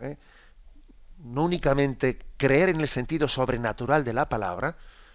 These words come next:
no únicamente es creer que exista un ser sobrenatural, sino que yo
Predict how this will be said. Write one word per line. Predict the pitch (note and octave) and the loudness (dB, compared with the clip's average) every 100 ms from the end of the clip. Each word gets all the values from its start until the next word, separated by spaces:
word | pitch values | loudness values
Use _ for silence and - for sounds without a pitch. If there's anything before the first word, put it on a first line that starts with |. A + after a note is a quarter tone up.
| - - | -20 -20
no | - | -16
únicamente | - C3+ B2 A#2+ | -10 -6 -4 -4
es | B2 | -4
creer | - C3+ B2+ | 2 2 4
que | A#2+ | 0
exista | - D#3+ - | -2 -4 -2
un | C3 | -2
ser | B2 D3 C3+ | 0 2 2
sobrenatural, | - A#2+ A#2 A2+ B2 A2+ A2+ - - - - | 2 -2 -2 -4 -4 -2 -2 -4 -20 -20 -10
sino | - C3 B2+ - | -2 0 0 0
que | B2 | -2
yo | A#2+ G3+ - | 0 0 -2